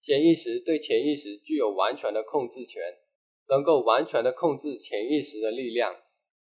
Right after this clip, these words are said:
潜意识的任务就是给显意识提供信息，接受显意识的控制，全心全意地为显意识完成各种具体的任务。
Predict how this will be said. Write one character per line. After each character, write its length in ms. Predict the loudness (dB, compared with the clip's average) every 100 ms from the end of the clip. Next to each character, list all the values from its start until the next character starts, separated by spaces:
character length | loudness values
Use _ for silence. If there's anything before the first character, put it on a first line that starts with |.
| _
潜 300 | -2 0 4
意 140 | 4
识 160 | 4 -2
的 120 | 0
任 240 | 2 2
务 140 | 2 0
就 160 | -2
是 160 | -4 -4
给 160 | -2 -2
显 260 | -2 -2
意 140 | -2 -2
识 260 | -4 -12 -10
提 160 | -10
供 160 | -4 -6
信 240 | -2 -4
息， 380 | -4 -8 -10 -12 _ _ _ _ _
接 180 | 0 2
受 240 | 2 0
显 240 | 0 -2 0
意 140 | 0 -2
识 200 | -6 -6
的 120 | -6
控 260 | -2 -2 -2
制， 320 | -8 -14 -14 _ _ _ _ -4
全 220 | -2 2
心 200 | 4 2
全 240 | 2 0
意 80 | 4
地 140 | 4 6
为 140 | 4
显 260 | 4 0 2
意 120 | 0
识 240 | 0 -2
完 180 | 0 0
成 180 | -2 -2
各 200 | 0 2
种 200 | 0 -6
具 160 | -4 -4
体 120 | -4
的 120 | -6
任 240 | -2 -4 -4
务。 320 | -6 -8